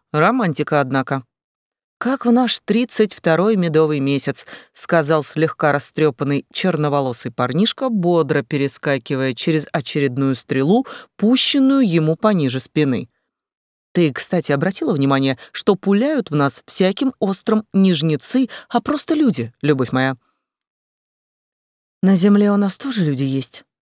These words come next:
Почему бы Ганджу их у себя не разводить? Эти задаваки явно играют в местных богов.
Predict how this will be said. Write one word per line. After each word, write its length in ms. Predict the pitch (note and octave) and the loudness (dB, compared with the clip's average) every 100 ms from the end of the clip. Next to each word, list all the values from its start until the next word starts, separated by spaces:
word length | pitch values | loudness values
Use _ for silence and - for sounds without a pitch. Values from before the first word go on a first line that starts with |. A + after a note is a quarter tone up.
| _ _ | _ _
Почему 460 | - E3+ - G3 G3 | 0 2 4 4 4
бы 140 | F3+ | 2
Ганджу 500 | E3+ F#3+ C4+ C4+ C#4 - | 0 -2 0 0 0 -2
их 200 | C4+ - - | -4 -4 -4
у 100 | C4+ | -4
себя 360 | - D#4+ B3 | -2 0 0
не 100 | D3+ | 0
разводить? 500 | C#3+ C3 C#3+ C3+ - - _ _ - | 0 0 0 -2 -6 -16 _ _ 0
Эти 340 | G3 F3+ E3+ | 2 2 0
задаваки 640 | D#3 E3 D#3 F#3 C4+ - | 0 2 2 0 -4 0
явно 400 | E3 E3 F3 D3+ | 2 4 4 2
играют 560 | E3+ G#3 D3 E3+ A#3 - | -2 -2 0 0 0 0
в 20 | A#3 | 2
местных 440 | A3+ A3 - B3 | 4 2 0 0
богов. 480 | A#3 C#4+ A#3 F#2 - | 2 2 2 0 -2